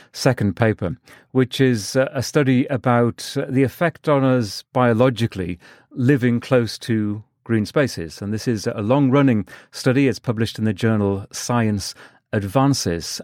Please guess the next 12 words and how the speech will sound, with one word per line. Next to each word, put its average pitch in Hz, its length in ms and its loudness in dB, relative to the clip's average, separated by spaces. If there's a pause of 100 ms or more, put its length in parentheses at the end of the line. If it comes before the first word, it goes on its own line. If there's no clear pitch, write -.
And 123 500 2 (120)
they 147 400 0 (460)
essentially 139 480 0
concluded 107 560 0
that 117 140 0
living 135 420 2 (280)
near 151 220 4
to 156 120 0
green 120 360 2
spaces 113 520 -2
could 127 360 0 (100)
add 117 300 2